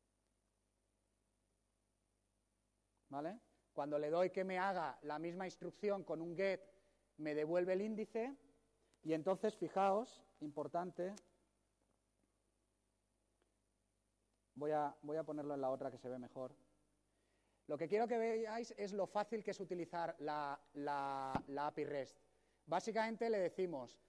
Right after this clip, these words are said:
el tipo de operación rest que queremos, en este caso un put, dónde se encuentra, esto es la, el puerto por defecto donde arranca Elasticsearch, y a continuación le digo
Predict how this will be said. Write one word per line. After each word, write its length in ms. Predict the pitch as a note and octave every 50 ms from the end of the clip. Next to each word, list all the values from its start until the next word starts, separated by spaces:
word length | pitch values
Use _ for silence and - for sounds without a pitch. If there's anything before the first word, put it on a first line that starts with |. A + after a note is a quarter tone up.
| _ _ _ _
el 200 | - D#3 D#3 D3
tipo 240 | - G3 F3+ A3+ A3
de 320 | G#3+ G#3+ G#3+ G#3 G#3 G3+
operación 500 | G#3 - G#3 G3 G3 F#3 - G#3 G3 F#3+
rest 180 | F#3+ F#3+ F#3 -
que 120 | - G3
queremos, 420 | - G#3 G3+ A3+ A#3+ C4+ C#4+ - A3+
en 80 | F#3+
este 180 | F3+ - - F3+
caso 240 | F#3 F3+ E3+ - F#3
un 120 | F#3 F3
put, 280 | - A#3+ C4 D4+ D4+ - - _ _ _ _ _ _ _ _ _ _
dónde 500 | D3+ D3 C3+ F#3 G#3 A3 G#3+ F3+ F3 D#3+
se 100 | - E3+
encuentra, 520 | D#3+ D#3+ - F#3+ G3 G#3 G3+ - D#3+ D3+ D#3
esto 200 | D3+ - F3 F3
es 340 | E3 E3+ D#3+ D#3+ D3+ -
la, 440 | - D3 C#3+ C#3 C3+ C3+ C3 C3 - -
el 120 | C3 B2+
puerto 280 | - D3+ C#3+ - D#3 C3+
por 140 | D#3+ D3
defecto 340 | D#3 D3+ - F3+ F3+ - D#3
donde 200 | C#3+ C#3 C#3 C#3
arranca 320 | C3+ C#3 D3 D3+ D#3 E3+ E3
Elasticsearch, 640 | E3 E3 - - E3+ - - - A#3 B3+ B3+ -
y 40 | F3+
a 60 | F3
continuación 580 | D#3 F#3 F3 D#3+ F3 E3+ F3 E3+ - G#3 A3 A3
le 100 | G3+ F3+
digo 340 | E3+ D#3+ D3+ C3+ B2 A2